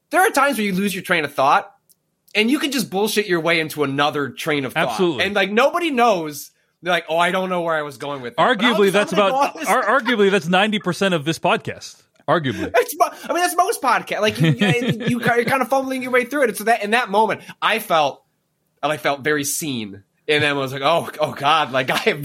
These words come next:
Speaker 1: been there before." Or like, "I'm gonna start, I'm gonna say something. I'm, I, I feel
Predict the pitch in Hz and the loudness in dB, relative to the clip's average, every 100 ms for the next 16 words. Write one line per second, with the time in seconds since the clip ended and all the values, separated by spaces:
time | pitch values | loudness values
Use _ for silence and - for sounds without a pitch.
0 | 151 170 151 180 160 156 - 185 175 - | -4 -4 -2 -4 -4 -4 2 4 4 2
1 | 220 170 147 - - 165 143 135 139 180 | -2 2 2 0 -2 0 -2 -2 -2 -2
2 | 220 208 180 175 151 160 123 - 110 - | -2 -2 -2 -2 0 0 0 -2 -6 -4
3 | 107 170 160 151 | -6 -2 -2 -4